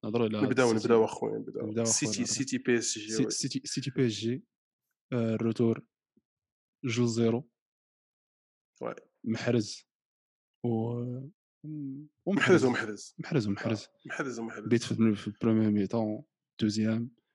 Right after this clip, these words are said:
Speaker 2: تج-،
Speaker 1: نقيقي
Speaker 2: تج.
Speaker 1: خرج هذاك الدري، فهمتي،
Speaker 2: آه.
Speaker 1: من داك الماتش، آه، رائع. ثلاث الأهداف في جوج الماتشات. آه، تيجي تيثبت أنه راه صافي دابا محرز ولا جوور دو كاليبر أوروبيان.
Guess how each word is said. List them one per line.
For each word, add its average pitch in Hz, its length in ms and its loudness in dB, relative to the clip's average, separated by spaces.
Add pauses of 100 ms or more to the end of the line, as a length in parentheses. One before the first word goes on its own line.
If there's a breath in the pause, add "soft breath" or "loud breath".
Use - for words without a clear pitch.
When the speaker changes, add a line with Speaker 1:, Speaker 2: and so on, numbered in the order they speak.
(180)
Speaker 2:
تج-، 110 40 4
Speaker 1:
نقيقي 117 360 4
Speaker 2:
تج. 117 60 2
Speaker 1:
خرج 117 280 -2
هذاك 117 200 0
الدري، 113 380 0
فهمتي، 110 280 0
Speaker 2:
آه. 110 40 4
Speaker 1:
من 110 440 -2
داك 117 160 -2
الماتش، 113 500 0 (280)
آه، 95 800 -8
رائع. 117 340 -2 (260)
ثلاث 117 200 0
الأهداف 113 600 -2
في - 160 -10
جوج 110 140 -4
الماتشات. 110 420 -2 (840)
آه، 110 460 2
تيجي 123 440 0
تيثبت 117 400 -10 (100)
أنه 117 360 2
راه 110 120 -4
صافي 110 320 -6
دابا 104 240 -8
محرز 110 600 -4 (220)
ولا 110 580 2
جوور 120 340 2
دو 113 120 -2
كاليبر 113 440 0 (100)
أوروبيان. 110 600 -6